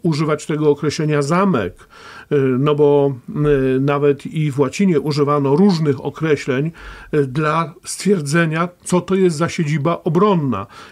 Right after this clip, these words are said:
I my też wielokrotnie mówimy, że, no, folwark rycerski wyjątkowy, y, że na przykład Jan Długosz trzysta razy użył takiego sformułowania, więc to są właśnie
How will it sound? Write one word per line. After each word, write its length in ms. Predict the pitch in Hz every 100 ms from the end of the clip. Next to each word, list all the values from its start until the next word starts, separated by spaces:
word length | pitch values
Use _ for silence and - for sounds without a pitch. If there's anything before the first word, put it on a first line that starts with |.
| -
I 80 | 165
my 100 | 165
też 240 | 240 180
wielokrotnie 560 | 165 156 - 151 - 156
mówimy, 500 | 143 147 147 147 147 - - -
że, 520 | - 151 156 151 151 147
no, 280 | 147 156 - _ - 143
folwark 720 | - 190 208 170 196 208 208
rycerski 720 | 165 156 - 175 175 - 190
wyjątkowy, 880 | 160 180 175 175 - 180 147 113 87 - _ - _ -
y, 180 | 143 135
że 300 | 139 147 143
na 100 | 139
przykład 320 | 135 - 156 139
Jan 200 | 147 143
Długosz 400 | 143 143 143 -
trzysta 480 | - 202 - 160
razy 300 | 156 156 147
użył 360 | 143 170 143 139
takiego 380 | 139 - 131 131
sformułowania, 840 | - 143 135 131 123 110 107 156 -
więc 400 | 165 156 170 - -
to 120 | 175
są 180 | 180 160
właśnie 360 | 156 - 175